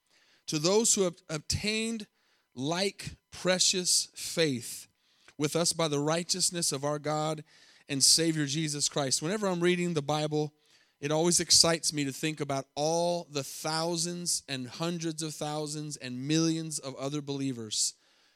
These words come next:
who have lived in the last two thousand years that we're talking about there. Amen. We're not just talking tonight about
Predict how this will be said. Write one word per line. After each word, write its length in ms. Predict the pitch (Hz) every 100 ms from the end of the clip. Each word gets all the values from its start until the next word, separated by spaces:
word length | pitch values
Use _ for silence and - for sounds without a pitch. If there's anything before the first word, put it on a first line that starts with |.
| _ -
who 100 | 147
have 140 | 127
lived 320 | 139 156 139
in 80 | 135
the 80 | 127
last 320 | 135 143 -
two 140 | 147
thousand 420 | 139 139 143 143 131
years 580 | 127 113 110 - - - _ _ _ _ -
that 160 | 139 127
we're 100 | 135
talking 400 | 143 131 139 127
about 280 | 127 123 -
there. 240 | 120 104
Amen. 280 | 123 139 143
We're 60 | 156
not 160 | 180
just 200 | 165 160
talking 320 | - 165 - 151
tonight 380 | 147 143 151
about 320 | 139 139 135